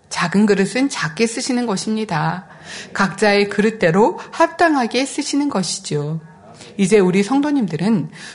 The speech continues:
중심을 보시는 아버지 하나님 앞에 상대의 유익을 구해줌으로써 참으로 선한 그릇으로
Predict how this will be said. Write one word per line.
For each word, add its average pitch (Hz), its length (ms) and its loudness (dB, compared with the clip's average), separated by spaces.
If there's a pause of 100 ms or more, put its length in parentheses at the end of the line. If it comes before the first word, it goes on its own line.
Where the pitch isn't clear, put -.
중심을 302 480 4
보시는 254 680 0
아버지 208 360 2
하나님 196 360 0
앞에 160 580 -4 (320)
상대의 320 600 0
유익을 180 460 2
구해줌으로써 165 1120 0 (340)
참으로 233 760 2
선한 302 580 2
그릇으로 147 760 -4